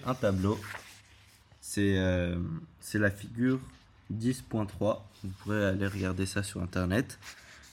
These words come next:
Donc, dans la première colonne de gauche,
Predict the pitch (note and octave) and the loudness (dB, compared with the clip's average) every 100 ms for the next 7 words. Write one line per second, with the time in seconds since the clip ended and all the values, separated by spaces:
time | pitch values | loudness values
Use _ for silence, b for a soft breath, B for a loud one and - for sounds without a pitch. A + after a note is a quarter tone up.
0 | - A2+ A2+ - - b b b b b | 2 4 4 -2 -16 b b b b b
1 | - G#2+ A2+ F2+ - C#3+ C#3 C#3 C#3 B2 | 4 10 10 8 6 8 8 8 6 6
2 | A#2+ A#2 A2+ G#2+ G#2 C3+ E3 - | 8 8 6 4 6 6 4 -4